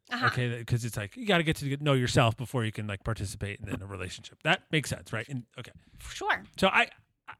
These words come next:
Speaker 2: I didn't necessarily follow that by the letter of the law.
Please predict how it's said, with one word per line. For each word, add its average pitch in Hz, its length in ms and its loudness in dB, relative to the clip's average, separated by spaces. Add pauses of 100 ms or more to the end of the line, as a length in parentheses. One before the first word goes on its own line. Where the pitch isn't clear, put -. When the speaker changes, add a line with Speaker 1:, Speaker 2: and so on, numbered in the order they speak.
(240)
Speaker 2:
I 208 120 6
didn't 185 320 2
necessarily 135 580 2
follow 120 380 0
that 113 220 -4 (760)
by 123 160 0
the 113 120 -6
letter 107 300 -4
of 98 100 -10
the 101 80 -10
law. 87 240 -10